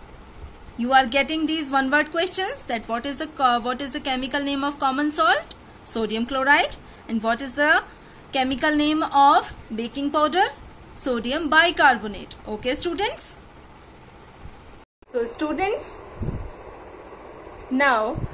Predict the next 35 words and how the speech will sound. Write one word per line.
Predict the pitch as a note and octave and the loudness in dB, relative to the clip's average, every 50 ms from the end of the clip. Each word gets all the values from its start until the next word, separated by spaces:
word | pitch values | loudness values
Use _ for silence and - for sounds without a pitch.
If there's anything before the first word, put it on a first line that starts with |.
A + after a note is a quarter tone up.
| - - - | -12 -2 2
I | B3+ C#4 D4 D4+ | 4 4 4 4
want | D#4+ F4 F#4+ G4+ | 4 2 2 2
to | G#4+ G#4 | 0 0
clarify | G#4 - E4+ C#4+ D4 E4 F4+ - G#4+ F#4 G4 G4 | 0 2 4 4 4 4 2 2 2 2 2 2
one | D4 D#4 D#4+ E4+ - - | 2 2 2 2 2 -2
thing, | - D4+ A#3+ B3 D4 D#4 - - - - - - - | -2 -2 -2 -2 -4 -6 -8 -14 -16 -16 -16 -2 4
that | B3+ B3 A#3+ B3 A#3+ - - - - | 6 8 8 8 6 2 -2 -10 -8
you | A3+ C4+ D#4+ | -2 0 0
will | E4+ G4 A4 A4 G#4+ | 0 0 -2 -2 0
get | E4+ F4 F4 G4 - - | 2 4 4 2 2 -2
homework | - D#4 C#4+ D#4 E4+ F#4 F#4 G#4 A4+ A4+ | 0 2 4 4 4 2 2 0 0 0
in | A4+ B4+ B4+ B4+ | 0 0 -2 -2
science | - - F4+ C#4 C4 C#4 D#4 E4 - - | -2 -2 -2 -2 0 -2 -4 -4 -6 -6
only | - D4 D4+ D4+ D#4 E4 F#4 F#4 - | -4 -4 -2 0 0 0 0 -2 -4
on | - B3+ B3 A#3+ A#3+ B3+ C4 | 0 2 2 2 2 0 -2
Thursday, | - E4+ D4+ D4 D#4 D#4+ D#4 - F4+ F#4 G#4 | 0 2 4 4 4 4 2 -2 -2 -2 -2
Friday | G#4 - C#4 A#3+ A#3 A#3+ A#3 C4 C4+ C#4 | 0 2 4 4 4 2 0 -2 -2 -2
and | D4 E4 - | -2 -4 0
Saturday. | E4 C4 B3+ B3+ C#4 B3+ - - - - - - - - - - - - - - | 2 2 2 2 -2 -4 -6 -8 -12 -14 -16 -16 -18 -18 -18 -18 -18 -14 -4 -4
Okay? | A3+ A3+ - E4 F#4 G#4 - - - - - | -4 -2 -2 -4 -4 -4 -6 -8 -14 -16 0
By | - A3+ A3+ A3+ | 2 4 4 4
the | - C#4 D4 | 4 4 4
time, | C#4+ E4+ D#4+ E4+ F#4+ A4 D5 - - - - - - - - | 4 4 4 2 2 0 -6 -10 -14 -18 -18 -18 -18 -14 -2
just | - C4 - - - - - | 0 0 0 0 -4 -6 -6
do | B3+ D4 E4 | -2 2 4
your | D#4+ D#4 C#4 C#4 D#4 | 6 6 6 4 4
classwork | D4+ - A#3+ A3 A3 G#3+ G#3 - A#3+ C4+ C#4+ C#4 - | 2 4 4 4 4 4 2 0 2 2 2 2 4
only, | E4 D#4 D#4 D4+ D#4 D#4 F#4+ G#4+ C#5+ - - - - - - | 2 2 4 4 2 2 0 0 -2 -4 -8 -14 -16 -10 0
and | - B3+ B3+ B3+ C#4+ D#4+ G4 - - - - - A3 G#3 | 4 6 6 6 4 2 -2 -4 -10 -14 -16 -16 -4 2
whatever | B3+ D4+ D#4+ - - E4 F#4 F#4+ G4+ G#4 G#4 - | 2 2 2 4 2 2 4 4 4 4 4 4
we | F4+ F#4 | 4 6
are | F#4 F#4+ F#4+ F#4 | 6 8 6 6
doing | E4+ E4 D#4+ F4+ F#4 F#4 | 2 0 0 0 0 2
right | F#4 F4+ E4+ E4 E4 - | 6 6 6 6 4 0
now, | D#4 C#4 B3 A3 | 0 2 2 2